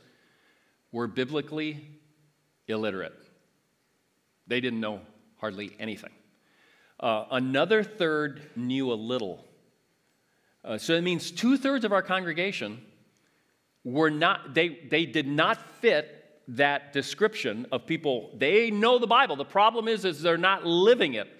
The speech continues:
No, they may not be living it. Uh, they definitely don't know it, and you can't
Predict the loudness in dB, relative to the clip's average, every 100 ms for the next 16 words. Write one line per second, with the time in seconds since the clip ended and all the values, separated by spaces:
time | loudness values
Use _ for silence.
0 | -20 -20 -20 _ 0 0 -2 -12 -20 _
1 | _ _ _ -4 0 2 2 2 0 0
2 | -2 -4 -12 -20 _ _ _ _ _ -4
3 | -2 -2 -2 -2 -2 -2 -4 -4 -4 -4
4 | -2 -2 -4 -6 -20 _ -10 -8 -8 -6
5 | -6 -6